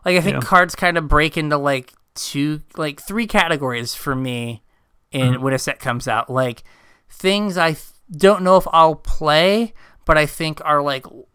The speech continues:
Speaker 1: you know, short or long-term, like, speculations.
Speaker 2: Mm-hmm.
Speaker 1: Right? Then the things that I will play,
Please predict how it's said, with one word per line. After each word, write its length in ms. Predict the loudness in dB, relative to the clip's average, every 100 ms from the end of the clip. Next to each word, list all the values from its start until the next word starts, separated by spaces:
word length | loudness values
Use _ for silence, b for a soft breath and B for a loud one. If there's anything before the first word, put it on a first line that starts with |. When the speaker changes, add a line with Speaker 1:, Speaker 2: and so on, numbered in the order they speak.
| _ -10
Speaker 1:
you 100 | -4
know, 160 | -4
short 400 | -4 -2 2 2 4
or 160 | 2
long-term, 640 | 4 2 2 -2 -4 -2 -2
like, 240 | -4 -6
speculations. 1080 | -6 -4 -2 -4 -6 -4 -2 -4 -6 -14 -16 -20 _ 0
Speaker 2:
Mm-hmm. 220 | 2 2 0 b b b b
Speaker 1:
Right? 300 | -2 0 -2 b b b b 2
Then 180 | 2
the 100 | 4
things 420 | 0 0 0 0 0
that 140 | 2
I 140 | 4 4
will 160 | 2
play, 640 | 6 8 6 2 0 -2